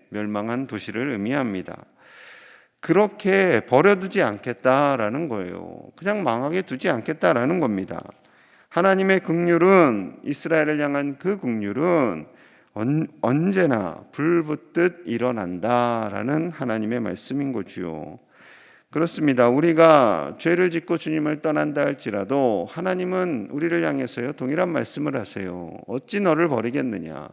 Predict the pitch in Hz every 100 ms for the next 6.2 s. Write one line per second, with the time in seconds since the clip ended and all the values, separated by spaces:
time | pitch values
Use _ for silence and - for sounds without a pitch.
0 | - - 123 - 180 165 147 160 120 131
1 | 143 120 90 85 76 - _ - - -
2 | - - 160 156 147 147 139 117 - 131
3 | 110 - - 113 110 139 160 156 139 156
4 | 220 214 143 160 151 120 117 92 98 147
5 | 156 104 92 117 156 170 113 117 185 180
6 | 101